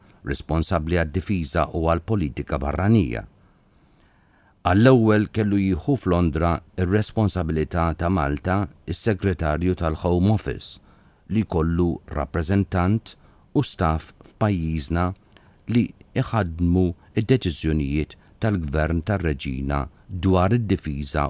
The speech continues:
u l-politika barranija. Ġew proposti wkoll Kunsill tad-Difiża u żewġ kumitati. Il-Kunsill tad-Difiża jkun taħt il-Gvernatur u jkollu fih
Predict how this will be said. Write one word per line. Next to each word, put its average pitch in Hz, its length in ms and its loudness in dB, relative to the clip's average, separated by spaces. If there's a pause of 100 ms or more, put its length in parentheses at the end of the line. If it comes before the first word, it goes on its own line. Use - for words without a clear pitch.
u 82 140 0 (240)
l-politika 73 760 -4
barranija. 65 720 -2 (1200)
Ġew 92 280 4
proposti 110 560 2
wkoll 110 500 2 (320)
Kunsill 107 560 4
tad-Difiża 101 680 -2 (260)
u 123 80 4
żewġ 80 400 -2
kumitati. 85 640 0 (1300)
Il-Kunsill 92 420 2
tad-Difiża 87 600 0
jkun 71 260 -4
taħt - 300 -10
il-Gvernatur 98 800 0 (340)
u 165 140 2
jkollu 90 260 2
fih 82 300 -2